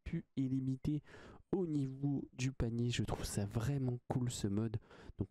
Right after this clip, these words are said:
n'oubliez pas de vous abonner si ce n'est pas déjà fait, de laisser des maximum de likes. Dites-moi un peu plus au niveau de votre boutique. Quel est le, votre level au niveau de la boutique ?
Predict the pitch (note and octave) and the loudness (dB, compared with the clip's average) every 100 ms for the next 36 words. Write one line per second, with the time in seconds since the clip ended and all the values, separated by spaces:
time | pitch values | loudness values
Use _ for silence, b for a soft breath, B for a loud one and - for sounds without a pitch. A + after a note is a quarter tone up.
0 | - C3 B2 A#2 A2+ A2 G#2+ G#2+ G#2+ G#2+ | -2 0 0 0 0 0 0 0 0 0
1 | - G#2 G#2 G#2 G#2+ F#2 F2 E2 F2+ B2+ | 0 2 2 2 2 2 2 2 2 2
2 | - A2 G#2 F#2 F#2 F#2+ - G2+ F#2 F2+ | 0 0 2 0 0 -2 0 -2 0 0
3 | F2 E2+ G#2 C3 - B B B C3 B2+ | 0 2 0 -2 -8 B B B -6 -2
4 | C#3 B2+ A2+ A#2+ - C3 - A2 G#2+ A2+ | 0 2 0 -2 -2 -2 0 0 0 0
5 | A#2+ A2 G2 G2+ - F#2+ A#2+ D#3 D3+ - | 0 0 0 -2 -2 -4 -2 -2 -4 -6
6 | - _ _ _ _ _ _ _ - - | -18 _ _ _ _ _ _ _ -20 -20
7 | - A#2+ A#2 - A2+ A2 F#2+ F#2 G2 - | -6 -2 -2 0 2 2 2 0 -2 0
8 | F#2+ G2 G2+ F#2 F#2 F#2 F#2+ F#2 F2+ G#2 | 0 2 2 2 2 0 0 0 0 -2
9 | - | -4